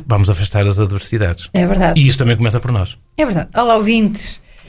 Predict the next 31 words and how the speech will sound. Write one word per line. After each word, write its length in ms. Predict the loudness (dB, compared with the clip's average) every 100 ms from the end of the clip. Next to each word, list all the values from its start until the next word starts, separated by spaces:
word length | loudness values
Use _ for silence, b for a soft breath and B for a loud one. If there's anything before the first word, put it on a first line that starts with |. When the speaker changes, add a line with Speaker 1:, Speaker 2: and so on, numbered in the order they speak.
| B -2
Speaker 2:
Ehm, 520 | 2 4 2 0 -6
feliz 640 | -14 -12 -4 -2 0 -2 0
ano 240 | 2 2
dois 200 | 0 0
mil 180 | 0 2
e 80 | 2
vinte 360 | 2 0 -2
e 40 | -2
um, 300 | 0 -2 -4
que 160 | -8
tenham 360 | -2 0 0 -2
começado 640 | -2 -2 0 2 2 2
este 340 | -2 -4 -4 0
ano 320 | 2 0 -2 -8 -4
com 480 | 0 2 2 0 -2 B B B -4
outro 380 | -2 0 2 2
ânimo, 560 | 2 2 2 0 -2
com 400 | -4 0 2 4 4
outra, 520 | 2 0 -2 0 -2 B B B B _
com 300 | -2 2 2
outra 300 | 2 0 2
energia, 680 | 2 2 2 2 2 2 0
com 300 | 0 0 0
outra 220 | 0 -4
perspectiva, 800 | -6 -4 -4 0 0 2 0 -2 -2
e 160 | 0
nós 340 | 2 2 -2 -6
queremos 520 | -4 0 2 2 2
ajudá-lo 800 | 0 0 0 2 2 2 0 0
a 60 | 0
perceber 760 | -2 -4 -4 0 2 2 0